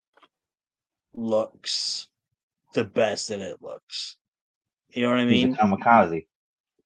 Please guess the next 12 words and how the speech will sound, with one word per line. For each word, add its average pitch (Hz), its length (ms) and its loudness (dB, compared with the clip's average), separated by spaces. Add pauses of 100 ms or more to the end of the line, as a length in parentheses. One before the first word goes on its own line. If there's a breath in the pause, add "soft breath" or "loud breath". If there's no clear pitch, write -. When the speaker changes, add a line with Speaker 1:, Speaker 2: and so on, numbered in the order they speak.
(600)
Speaker 1:
Yeah. 190 360 -2 (720)
It, 120 260 -8
it, 123 180 -12 (100)
like, 131 360 2 (580)
that 135 640 4
dude 135 480 4
sacrificed 117 1300 0
his 113 300 -8 (200)
body 101 500 -4
for 98 240 -16
professional 92 600 -14
wrestling. - 480 -12